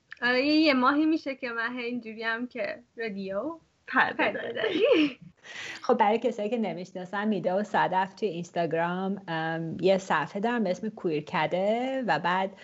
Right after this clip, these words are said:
Speaker 3: کویر پارتی برگزار می‌کنن و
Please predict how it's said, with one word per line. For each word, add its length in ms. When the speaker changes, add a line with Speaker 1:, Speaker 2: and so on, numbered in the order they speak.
Speaker 3:
کویر 260
پارتی 400
برگزار 600
می‌کنن 760
و 360